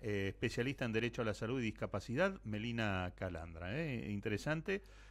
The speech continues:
Eh, bueno, y es un tema que vos conocés y te habrás encontrado con algún tipo de cuestión, trabas de este tipo en los reclamos, ¿no, Pepe?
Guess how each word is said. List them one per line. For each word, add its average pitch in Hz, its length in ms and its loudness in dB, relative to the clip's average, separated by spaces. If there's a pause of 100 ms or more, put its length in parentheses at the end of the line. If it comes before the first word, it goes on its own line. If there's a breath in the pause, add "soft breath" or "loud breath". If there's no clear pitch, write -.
(120 loud breath)
Eh, 95 640 4
bueno, 117 220 4
y 110 60 2
es 110 60 0
un 120 120 0
tema 139 260 2
que 104 140 0
vos 107 380 4
conocés 104 460 0
y 113 80 2
te 104 80 -2
habrás 107 220 2
encontrado 101 500 2
con 95 280 -2
algún 101 260 -2
tipo 110 260 0
de 92 60 0
cuestión, 131 520 0
trabas 120 440 2
de 101 80 -4
este 92 280 -4
tipo 120 340 -2
en 95 120 -4
los 90 100 -6
reclamos, 104 520 2
¿no, 127 480 -2
Pepe? 90 360 -4